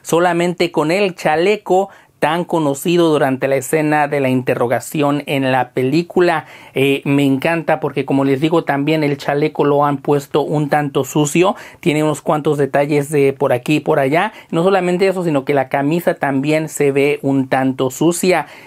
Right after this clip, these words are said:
Este es el Joker definitivo, déjenme les digo, no terminamos de ver la figura y ya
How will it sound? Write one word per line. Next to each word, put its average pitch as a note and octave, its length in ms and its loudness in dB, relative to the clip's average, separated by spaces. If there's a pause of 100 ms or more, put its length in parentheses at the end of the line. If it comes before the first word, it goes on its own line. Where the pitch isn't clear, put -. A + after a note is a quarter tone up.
Este D3+ 560 -2
es D3 120 -2
el C#3 220 0
Joker D3+ 320 0
definitivo, C#3 640 0
déjenme D3 380 0
les B2+ 180 0
digo, E3+ 300 2
no D#3+ 220 0
terminamos D3+ 520 0
de C#3 80 2
ver D#3 160 2
la D#3+ 120 0
figura D#3+ 440 0
y C#3 220 -6
ya D3+ 260 0